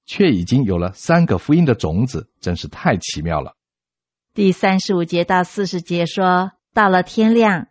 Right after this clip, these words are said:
Speaker 2: 官长打发差役来，说：“释放那两个人吧。”禁足就把这话告诉保罗，说：“官长打发人来叫释放你们，如今可以出监，平平安安的去吧。”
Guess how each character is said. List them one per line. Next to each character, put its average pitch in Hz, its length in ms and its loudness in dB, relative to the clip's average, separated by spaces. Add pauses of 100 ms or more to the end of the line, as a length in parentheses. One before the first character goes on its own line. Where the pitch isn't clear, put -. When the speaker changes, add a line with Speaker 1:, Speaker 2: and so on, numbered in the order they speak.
Speaker 2:
官 214 260 2
长 175 260 0
打 160 220 -2
发 185 200 0
差 - 280 -6
役 240 220 0
来， 156 360 0 (180)
说 196 500 2 (140)
：“释 330 320 -2
放 220 240 0
那 202 140 2
两 170 220 2
个 180 100 0
人 151 240 0
吧。” 160 240 0 (480)
禁 285 220 0
足 226 180 2
就 247 140 0
把 196 200 4
这 233 180 0
话 226 300 2
告 294 320 0
诉 240 280 0
保 180 260 0
罗， 147 400 0 (100)
说 269 560 2 (120)
：“官 339 240 0
长 254 200 4
打 196 220 -2
发 240 180 -2
人 208 220 2
来 185 220 2
叫 208 280 0
释 330 320 -2
放 247 240 2
你 175 80 0
们， 151 320 -4 (320)
如 240 220 4
今 262 280 2
可 254 180 0
以 226 120 2
出 262 280 -4
监， 269 440 2 (240)
平 247 340 4
平 247 260 4
安 262 180 4
安 254 180 4
的 240 120 4
去 285 360 -4
吧。” 156 300 -2